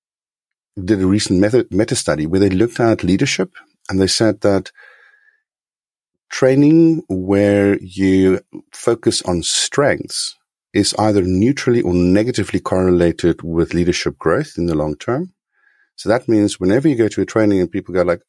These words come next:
"Oh, yes, you can," and they look at all the great stuff that you can already do,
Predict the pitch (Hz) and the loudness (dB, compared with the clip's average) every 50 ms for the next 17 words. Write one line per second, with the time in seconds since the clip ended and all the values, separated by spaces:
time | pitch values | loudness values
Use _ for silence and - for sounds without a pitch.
0 | - - 180 180 165 151 131 143 156 156 139 - - - 143 147 131 131 - - | -4 0 2 2 2 2 2 2 0 0 0 -2 -4 0 0 0 0 0 -2 -2
1 | 147 143 139 120 107 95 95 - - 101 98 98 95 92 98 92 90 104 123 110 | 0 2 2 2 2 2 0 0 0 0 0 2 2 2 2 2 2 0 0 -2
2 | 107 - 120 117 98 85 - 120 135 143 160 175 165 - - - - 131 120 - | 0 0 0 0 -2 -2 -4 -2 -2 0 2 0 0 0 -4 -2 -2 -2 -2 -2
3 | - 117 - - 127 123 117 101 107 123 123 113 90 85 104 120 165 185 | -10 -10 -4 -2 2 2 4 4 4 2 2 0 0 2 2 2 2 0